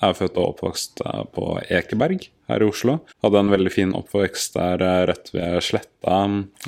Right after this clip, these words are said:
Ekebergsletten, der hvor, eh, der hvor de spiller Norway Cup, og liksom, det var jo et av de stedene i Oslo man ikke trengte å være redd for noe. Da jeg bodde en, ett minutt unna barneskolen min,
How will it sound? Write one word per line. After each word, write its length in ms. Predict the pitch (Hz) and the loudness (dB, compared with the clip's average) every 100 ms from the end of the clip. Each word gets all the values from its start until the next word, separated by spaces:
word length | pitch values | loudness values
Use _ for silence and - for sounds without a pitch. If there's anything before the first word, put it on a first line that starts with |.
| - - | -12 -8
Ekebergsletten, 800 | 90 85 85 - 85 - 92 87 | -4 -2 -2 -2 -6 -4 -2 0
der 140 | 87 | 0
hvor, 160 | 87 87 | 0 0
eh, 320 | 87 87 87 85 - | 2 0 0 -2 -6
der 80 | 82 | -6
hvor 60 | 80 | -4
de 120 | 78 78 | -4 -4
spiller 280 | 76 - 80 | -8 -10 -8
Norway 480 | 78 85 90 90 92 | -6 -2 -2 0 -2
Cup, 280 | 85 92 85 _ - | -4 -8 -10 _ -14
og 160 | - - - | -14 -12 -8
liksom, 500 | 92 87 90 90 90 | -6 -4 -2 -2 -2
det 100 | 90 | 0
var 180 | 87 87 | 0 0
jo 220 | 87 90 | 0 -2
et 280 | 90 - - | -4 -6 -6
av 120 | 90 | -6
de 120 | 87 85 | -4 -4
stedene 380 | - 90 85 | -4 -4 -2
i 40 | 90 | -4
Oslo 440 | - - 90 87 - - - _ - | -4 -2 0 -2 -8 -20 -20 _ -2
man 520 | 90 92 90 90 92 - | 0 2 4 2 0 -2
ikke 300 | - - 90 | -4 0 0
trengte 240 | 92 87 87 | 0 -2 -2
å 80 | |
være 300 | 87 87 90 90 | -2 0 0 0
redd 200 | 90 82 | -2 -4
for 80 | 95 | -2
noe. 140 | 98 | 2
Da 140 | 113 98 | 4 2
jeg 80 | 85 | 2
bodde 280 | 92 82 90 82 | -2 0 -2 0
en, 220 | 85 87 - | -2 -2 -2
ett 160 | 98 - | -6 -2
minutt 300 | 92 87 - 90 | -2 -2 -4 -2
unna 400 | 85 85 85 85 | 0 0 -2 -2
barneskolen 480 | 90 87 - - | -2 -4 -4 -4
min, 300 | 87 90 90 | -2 0 0